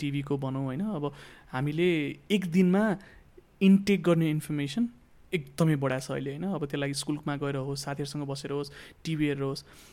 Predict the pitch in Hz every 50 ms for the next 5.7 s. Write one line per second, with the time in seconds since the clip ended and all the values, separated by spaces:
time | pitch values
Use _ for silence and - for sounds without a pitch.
0 | - - - - 208 - - - - 190 208 214 220 220 196 240 240 240 233 214
1 | 175 - - - _ _ - - _ _ - - - 196 156 151 165 190 220 233
2 | 220 240 233 - - 156 160 160 202 226 240 214 - - - - - _ - -
3 | - - 196 175 202 226 226 196 196 190 185 185 180 175 190 190 190 175 - 160
4 | 160 - 165 160 170 175 175 170 - - 190 170 - - - - 190 175 170 151
5 | 143 139 135 135 139 - 139 139 156 170 160 - 170 196